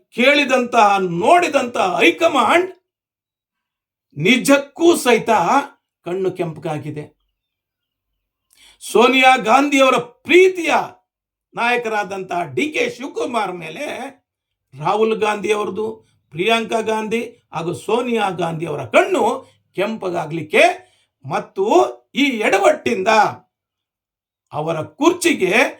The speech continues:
ಕಗ್ಗಂಟಾಗಿದೆ. ನಂಬರ್ ಟು, ದೇಶದಲ್ಲಿ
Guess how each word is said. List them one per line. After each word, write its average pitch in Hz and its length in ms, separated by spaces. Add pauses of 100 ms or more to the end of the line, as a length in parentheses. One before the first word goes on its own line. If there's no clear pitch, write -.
(420)
ಕಗ್ಗಂಟಾಗಿದೆ. 139 800 (1600)
ನಂಬರ್ 339 440
ಟು, 359 100 (2750)
ದೇಶದಲ್ಲಿ 330 680